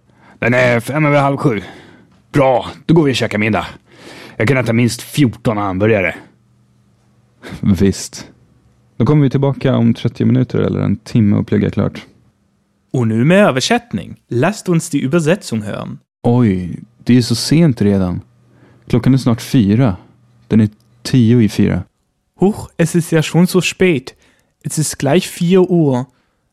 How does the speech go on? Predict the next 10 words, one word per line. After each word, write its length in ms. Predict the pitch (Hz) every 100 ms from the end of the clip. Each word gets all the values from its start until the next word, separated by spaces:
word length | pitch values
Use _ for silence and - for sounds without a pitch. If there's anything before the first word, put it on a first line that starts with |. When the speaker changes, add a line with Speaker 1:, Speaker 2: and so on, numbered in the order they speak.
| _
Speaker 3:
Es 200 | - 139
ist 220 | 165 - -
zehn 320 | - 185 185
vor 280 | - 190 175
vier. 460 | - 151 131 127 - _ _
Speaker 1:
Ja, 380 | - 104 107 110
det 80 | 117
gör 260 | 107 90
väl 140 | 92 92
inget. 460 | 87 87 87 -